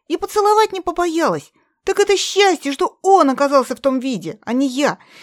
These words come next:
Потому что если бы в меня плеснули чем-то таким, как в несчастную старшую царевну этой сказки, ставшую страшной птицей, то надежды на избавление у меня бы не было. Он бы просто не подошёл к чудовищу,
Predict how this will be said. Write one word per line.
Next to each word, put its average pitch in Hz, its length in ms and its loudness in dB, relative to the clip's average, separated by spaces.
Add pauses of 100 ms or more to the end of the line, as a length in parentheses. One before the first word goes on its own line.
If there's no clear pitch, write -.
(400)
Потому 349 280 -4
что 330 140 -8
если 320 280 -4
бы 285 120 -6
в 277 60 -8
меня 403 280 -4
плеснули 285 480 -6
чем-то 277 300 -6
таким, 330 420 -6
как 208 200 -6
в 285 40 -4
несчастную 294 520 -4
старшую - 400 -4
царевну 285 400 0
этой 247 180 -4
сказки, 247 540 -4 (320)
ставшую 254 480 -2
страшной 247 420 -2
птицей, 202 560 -8 (340)
то 220 120 -6
надежды 262 400 -6
на 185 140 -4
избавление 196 580 -10
у - 20 -8
меня 208 240 -6
бы 208 140 -8
не 240 180 -6
было. - 300 -14 (500)
Он 208 200 -8
бы 226 100 -12
просто 311 360 -10
не 202 100 -2
подошёл 208 480 -6
к - 80 -20
чудовищу, 165 600 -10